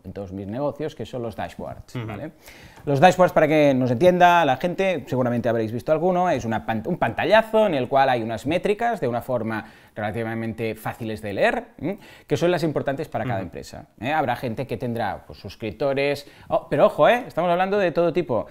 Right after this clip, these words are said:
Speaker 1: Ah, yo qué sé, pues, suscriptores en MailChimp, en un recuadro,
Speaker 2: Sí,
Speaker 1: en
Speaker 2: sí,
Speaker 1: otro
Speaker 2: sí.
Speaker 1: recuadro, ah, el, el incremento de las ventas, y un gráfico ahí, en otro recuadro, cuántos likes hemos tenido en esta semana
Speaker 2: Sí, sí.
Speaker 1: en Twitter y en Facebook, ¿no? Todo este tipo de cosas que,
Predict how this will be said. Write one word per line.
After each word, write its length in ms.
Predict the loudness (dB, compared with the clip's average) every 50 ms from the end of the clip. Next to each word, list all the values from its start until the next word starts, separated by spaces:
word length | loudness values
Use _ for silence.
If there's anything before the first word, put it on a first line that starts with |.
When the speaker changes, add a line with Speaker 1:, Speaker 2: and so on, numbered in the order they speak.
| -12 -18 _ -2
Speaker 1:
Ah, 520 | 0 2 2 2 2 2 0 0 0 0 0
yo 80 | -2
qué 80 | -2 -2
sé, 140 | -2 -4 -4
pues, 280 | -4 -6 -6 -6 -10 -12
suscriptores 680 | -8 -6 -6 -2 -2 -2 0 0 0 0 2 0 0 0
en 180 | 0 0 0 0
MailChimp, 540 | 2 2 0 0 -2 -6 -6 -6 -6 -6 -4
en 120 | 0 0
un 100 | 2 2
recuadro, 540 | 2 0 2 2 0 2 2 0 0 0 0
Speaker 2:
Sí, 40 | 2
Speaker 1:
en 60 | 2
Speaker 2:
sí, 20 | 2
Speaker 1:
otro 200 | 2 2 0 0
Speaker 2:
sí. 40 | 0
Speaker 1:
recuadro, 560 | 0 0 2 2 4 4 4 2 0 0 -2 -4 -12 -20 -8 0
ah, 600 | 2 4 6 6 6 6 6 4 4 2 0 -2
el, 180 | -2 -2 -2 0
el 120 | 0 0
incremento 460 | 0 0 0 2 2 0 0 0 0
de 80 | 0 0
las 160 | 0 0 0
ventas, 440 | 0 -2 -2 -2 -2 -4 -6 -6 -6
y 20 | -2
un 120 | -2 0
gráfico 400 | 0 0 0 -2 -2 -2 -2 0
ahí, 240 | 0 0 -2 -4 -6 -8 -14 -12 _
en 100 | 0 0
otro 180 | 0 0 0 0
recuadro, 540 | -2 0 2 2 2 2 2 0 -2 0
cuántos 280 | 0 -2 -2 -2 -2 -2
likes 240 | -2 -2 -2 -2 -4
hemos 220 | -4 -4 -6 -6 -4
tenido 280 | -4 -4 -2 -4 -4
en 80 | -4 -6
esta 420 | -6 -4 -2 -2 0 0 0 -2
semana 320 | -4 -4 -4 -2 -2 -2 -2
Speaker 2:
Sí, 40 | 0
sí. 60 | -2
Speaker 1:
en 440 | -2 0 0 0 0 0 0 -2 -2 -2
Twitter 360 | -4 -4 -2 -2 -2 -2 0
y 60 | -2
en 100 | -2 -2
Facebook, 400 | -2 -2 -2 -2 -4 -6 -10 -8
¿no? 280 | -8 -8 -8 -8 -8 -4
Todo 160 | -2 0 0
este 180 | 0 0 -4
tipo 160 | -4 -2 0 0
de 100 | 0 0
cosas 280 | -2 -4 -6 -8 -6
que, 180 | -4 -6 -6